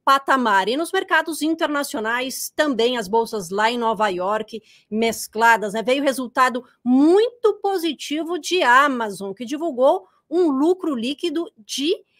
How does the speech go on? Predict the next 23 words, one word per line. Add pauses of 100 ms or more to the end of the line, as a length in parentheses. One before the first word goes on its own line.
(200)
quase
dez
bilhões
de
dólares.
Gente,
é
isso
mesmo,
e
surpreendeu
bastante
o
mercado,
porque
dez
bilhões
de
dólares,
se
a
gente
pensar,